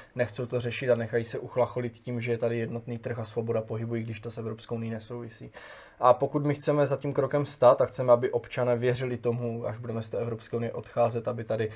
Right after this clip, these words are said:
nevyvolávali předčasné volby, aby tady nechodili do ulic, že jsme nedemokratičtí, pojďme udělat to referendum. Já si myslím, že kdyby se tady v následujících letech narovnal ten jako informační smog toho, co se dozvídáme o E U, kladného a záporného,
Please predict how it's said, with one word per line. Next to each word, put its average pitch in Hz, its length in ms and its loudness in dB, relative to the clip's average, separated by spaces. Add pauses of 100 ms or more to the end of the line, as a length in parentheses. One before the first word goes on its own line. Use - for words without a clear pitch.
(220)
nevyvolávali 117 720 6
předčasné 117 560 -4
volby, 117 300 2
aby 110 160 2
tady 117 160 0
nechodili 120 460 -4
do 120 120 0
ulic, 120 300 -4
že 117 140 -6
jsme 120 160 -6
nedemokratičtí, 117 840 -4 (260)
pojďme 123 220 2
udělat 120 220 4
to 123 80 2
referendum. 113 520 0
Já 110 80 -4
si 107 120 -8
myslím, 120 240 -6
že 120 80 -4
kdyby 120 220 -4
se 123 120 -8
tady 120 340 4 (320)
v 123 100 -10
následujících 123 560 -2
letech 120 280 2
narovnal 123 420 6
ten 120 320 -2
jako 113 300 -4 (260)
informační 135 680 -2
smog 139 480 0 (180)
toho, 117 240 2
co 120 120 -12
se 123 120 -6
dozvídáme 120 480 2
o 107 180 2
E 120 180 6
U, 123 200 -2 (100)
kladného 120 500 4
a 123 60 2
záporného, 117 720 0